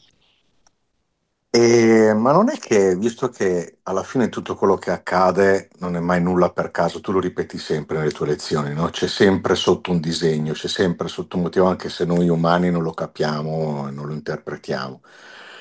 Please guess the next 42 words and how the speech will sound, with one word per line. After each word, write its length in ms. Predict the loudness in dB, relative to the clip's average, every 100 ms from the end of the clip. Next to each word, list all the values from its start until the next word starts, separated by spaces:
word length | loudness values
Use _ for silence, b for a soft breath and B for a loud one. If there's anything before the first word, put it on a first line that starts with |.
| B B B B B
Ma 220 | -2 -2 0
pro-, 240 | -2 -2 _ _
non 240 | 2 4
è 80 | 2
che 100 | 2
magari 320 | 4 6 8
altra, 500 | 6 4 4 2 2 _ _ -10
oltre 260 | -6 2 4
alla 140 | 4
visione, 420 | 2 0 0 0
diciamo, 640 | -2 -2 -2 -2 -4 -6 -2
consolatoria 960 | 0 0 0 2 2 2 2 4 2
del 160 | -2 -6
fatto 400 | -2 -2 -2 -6
che 140 | -4
anche 260 | -6 -4 -6
il 140 | -6
peggiore 400 | -4 -4 0 2
dei 140 | 0 -2
peccatori 640 | -4 -4 -4 0 0 0
possa 400 | -2 -6 -4 -6
poi 300 | -4 0 2
essere 360 | 0 -2 -4
il 60 | -2
migliore 600 | -2 -2 0 2 2 0
degli 260 | -2 -6 -8
tzadikim, 880 | -8 -8 -8 -8 -4 -2 -2 -6 -10 B B B B B B B _
ma 120 | -2
non 180 | 2 2
è 100 | 2
che 100 | 2
magari 320 | 2 4 6
anche 260 | 4 2 -2
Hashem 460 | -2 2 2 2
dice, 600 | -2 -4 -2 -2 -2 -4
Eh, 160 | -6 -8
eh, 80 | -8
ma 160 | -6 0
io 200 | 4 4
non 180 | 2 0
è 100 | 0
che 340 | 0 0 -2